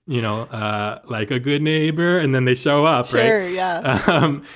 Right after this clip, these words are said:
Speaker 1: and then eventually now they just do that "do, do, do, do, do," you know, <laughs> and then they start their ad.
Speaker 2: Yeah.
Speaker 1: Um, and so without ever looking up at their ad, you know it's a State Farm ad.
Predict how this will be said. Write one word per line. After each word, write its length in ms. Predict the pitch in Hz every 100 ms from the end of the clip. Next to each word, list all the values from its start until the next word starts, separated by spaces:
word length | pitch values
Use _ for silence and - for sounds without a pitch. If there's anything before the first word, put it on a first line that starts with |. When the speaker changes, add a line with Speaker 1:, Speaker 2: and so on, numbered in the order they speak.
| - - -
Speaker 1:
and 240 | 139 147
then 240 | 156 160 160
eventually 600 | 151 151 185 156 143 139
now 600 | 139 160 135 110 139 185
they 160 | 123 113
just 220 | 117 120
do 100 | 117
that 180 | 110 101
"do, 140 | 117 117
do, 140 | 123
do, 160 | 151 165
do, 200 | 185 196
do," 440 | 233 220 220 214 -
you 80 | 127
know, 180 | 123 -
<laughs> 100 | -
and 140 | 156 143
then 100 | 139
they 80 | 139
start 300 | - 147 151
their 120 | 151
ad. 320 | 175 117 -
Speaker 2:
Yeah. 300 | 220 220 117
Speaker 1:
Um, 140 | 113 -
and 220 | 139 131
so 360 | 139 135 135 143 - - 143
without 300 | 147 170 147
ever 300 | 156 196 165
looking 300 | 165 165 147
up 140 | 139
at 100 | 123
their 140 | 127 120
ad, 520 | 135 123 101 101 131 - _ -
you 200 | 135 139
know 260 | 135 139
it's 140 | 139 123
a 40 |
State 300 | - 113 104
Farm 300 | 120 113 107
ad. 340 | 98 95 113